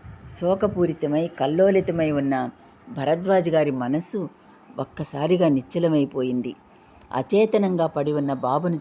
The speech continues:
చూస్తూ నిశ్చేష్టుడై నిలబడిపోయారాయన. కాలం స్తంభించిపోయింది. అలా ఎంతసేపు గడిచిందో తెలియదు.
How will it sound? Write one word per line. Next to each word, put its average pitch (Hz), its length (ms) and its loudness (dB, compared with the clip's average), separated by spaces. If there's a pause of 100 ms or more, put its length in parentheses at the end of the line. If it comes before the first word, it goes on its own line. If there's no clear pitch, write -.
చూస్తూ 135 380 -6 (420)
నిశ్చేష్టుడై 170 720 0
నిలబడిపోయారాయన. 131 1040 -4 (640)
కాలం 151 300 -2
స్తంభించిపోయింది. 131 1040 -8 (520)
అలా 160 180 -6
ఎంతసేపు 175 680 -4
గడిచిందో 147 480 -4
తెలియదు. 127 500 -8